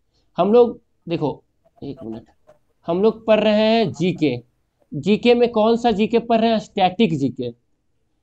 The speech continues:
स्टैटिक जीके, इसमें क्या होता है कि इसमें आपका बीएससी में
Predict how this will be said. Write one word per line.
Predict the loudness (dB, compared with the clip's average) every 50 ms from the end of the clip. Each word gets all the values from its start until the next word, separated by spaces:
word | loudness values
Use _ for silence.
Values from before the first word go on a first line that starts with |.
| _ -8 -8
स्टैटिक | -8 -6 -4 -4 -2 0 2 2 2 2
जीके, | 0 -2 2 2 2 2 2 0 -4 -10 -20 _ _ _ _ _ _ _ _ _ _ _ _ -8
इसमें | -6 -2 2 2 2 4 4
क्या | 4 4
होता | 4 4 2 0 0
है | -2 -2
कि | -2 -4 -6 -6 -8 _ _ _ _ -8
इसमें | -8 -6 0 2 2 4 2 2 -2 -10 _ _ _ _ _ -4 -2
आपका | 0 0 2 4 4 4
बीएससी | 4 2 0 2 4 4 4 2 2 0 0 2
में | 2 0 0